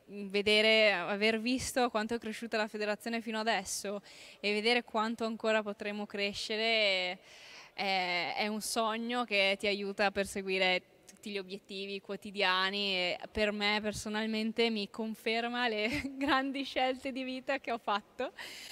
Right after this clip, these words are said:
la scelta di lasciare tutto e, e crederci, credere di essere un atleta e, e, e vivere come un atleta, quindi proprio a livello professionale, anche se appunto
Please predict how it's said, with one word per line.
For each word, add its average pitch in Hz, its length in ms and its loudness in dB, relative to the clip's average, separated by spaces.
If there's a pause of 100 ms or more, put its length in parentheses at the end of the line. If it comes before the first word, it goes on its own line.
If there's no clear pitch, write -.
(140)
la 226 180 -4
scelta 233 520 -2
di 220 520 0
lasciare 233 600 0
tutto 254 840 0
e, 202 960 0
e 220 100 -4
crederci, 208 680 -4 (340)
credere 220 540 0
di 202 120 -2
essere 202 320 -2
un 202 100 -6
atleta 220 720 2
e, 175 300 -6 (600)
e, 220 240 -2
e 226 200 4
vivere 226 500 -2
come 202 200 -10
un 202 80 -6
atleta, 190 520 -2
quindi 202 320 -8
proprio 208 240 -2
a 202 60 2
livello 202 880 2
professionale, 226 840 -4
anche 214 280 -4
se 196 440 0
appunto 220 640 0